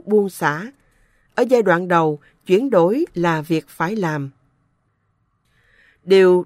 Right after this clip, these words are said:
ta phải nhận biết trước tiên là các tác động thì ở bên ngoài ta, nhưng phản ứng lại ở bên trong. Ta có thể quyết định xem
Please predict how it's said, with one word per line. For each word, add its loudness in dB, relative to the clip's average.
ta -2
phải -2
nhận 0
biết -4
trước -6
tiên -2
là -2
các -8
tác -8
động -2
thì 0
ở -2
bên -2
ngoài -2
ta, -2
nhưng -2
phản -6
ứng -2
lại 0
ở -2
bên -4
trong. -2
Ta -4
có -2
thể -4
quyết -6
định 0
xem -6